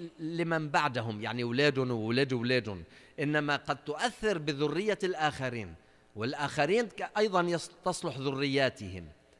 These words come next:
أو ذرياتهم. ملاحظ كيف؟ فال-، فالأجر والثواب بصير أكبر بكتير كتير. يعني شوف أعمال، مثلا أعمال الصالحين والناس الثوريين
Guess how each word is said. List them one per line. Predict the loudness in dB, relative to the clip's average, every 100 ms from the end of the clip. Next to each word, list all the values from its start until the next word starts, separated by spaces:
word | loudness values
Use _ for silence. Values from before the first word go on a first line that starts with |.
| _
أو | -4
ذرياتهم. | -2 -2 2 2 0 -2 -8 -10 -14 -20 _
ملاحظ | -8 -6 -6 -4
كيف؟ | 0 0 0 -10 -20 -4
فال-، | 0 0 -2 -8 -20 -6
فالأجر | -4 0 2 6 4
والثواب | 4 2 2 4 2
بصير | -2 0 -2
أكبر | -2 -8 -6 -6 -6 -8 -14 -14
بكتير | -14 -8 -8 -8
كتير. | -12 -14 -14 -18 -20 _ _ _ _ _ _ -12
يعني | -8 -6
شوف | -4 -4 -6 -6
أعمال، | -4 0 0 -2 -6 -14 -20 -8
مثلا | -4 -2 -2 -2 -4 -8 -14 -20 -20 -4
أعمال | -2 0 0 0
الصالحين | -2 -2 0 0 -2 0 0 0 -4 -14 -20 _ _
والناس | -6 -2 0 0 -2
الثوريين | -8 -4 0 0 -2 0 2 4 2 -4